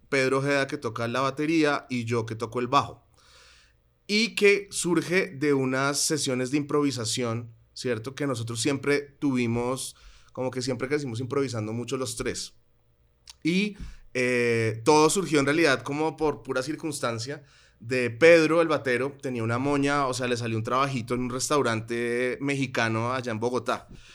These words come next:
Y como que le cancelaron los músicos a último momento y nos llamó a nosotros: "Ay, marica, tengo un toque dentro de una hora, caigan y haga-, y improvisemos", porque nadie, pues, no había ensayo de nada, listo, llegábamos a improvisar,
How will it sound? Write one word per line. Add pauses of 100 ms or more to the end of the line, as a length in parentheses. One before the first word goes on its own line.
(380)
Y
como
que
le
cancelaron
los
músicos
a
último
momento
y
nos
llamó
a
nosotros:
"Ay,
marica,
tengo
un
toque
dentro
de
una
hora, (280)
caigan
y
haga-,
y
improvisemos",
porque
nadie,
pues,
no
había
ensayo
de
nada,
listo,
llegábamos
a
improvisar,